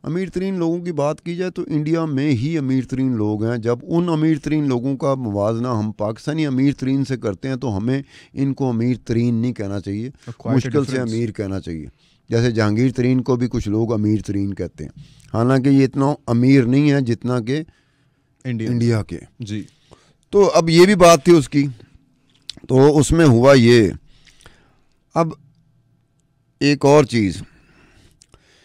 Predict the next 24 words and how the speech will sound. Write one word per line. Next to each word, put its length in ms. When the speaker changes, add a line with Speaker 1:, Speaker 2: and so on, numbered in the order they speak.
Speaker 1:
कि 440
अब 140
वो 140
मॉर्गन 480
का 120
क्या 200
नाम 280
है, 220
बता 280
रहे 120
थे? 80
Speaker 2:
ऑयन 220
मॉर्गन। 440
Speaker 1:
ऑयन। 440
Speaker 2:
हाँ 120
जी। 160
Speaker 1:
अब 200
ये 240
ऑयन 280
जो 160
है 120
ना, 180
ई 360
ओ 440